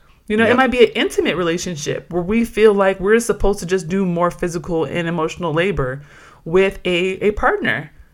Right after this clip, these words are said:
Speaker 1: You know, and I think there's a lot of ways that society conditions us, you know, to believe that we are supposed to do the physical and emotional labor in all walks of our lives. So we end up carrying that burden.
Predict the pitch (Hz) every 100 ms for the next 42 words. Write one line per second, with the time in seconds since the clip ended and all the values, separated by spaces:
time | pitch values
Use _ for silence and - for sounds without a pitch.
0 | _ 214 226 226 226 220 240 240 214 196
1 | 190 220 190 208 208 185 - 180 202 208
2 | 196 208 190 208 240 196 156 131 143 -
3 | - - _ 196 196 190 196 - 185 190
4 | 208 233 180 160 185 226 160 175 190 185
5 | - 180 185 175 180 - 190 180 185 190
6 | 165 165 160 156 - 165 147 180 190 127
7 | 117 - - - - - - 220 202 -
8 | 180 202 175 165 151 - 175 180 202 214
9 | 320 - - - - - 202 - 214 220
10 | - - 220 220 233 202 180 160 196 285
11 | - 170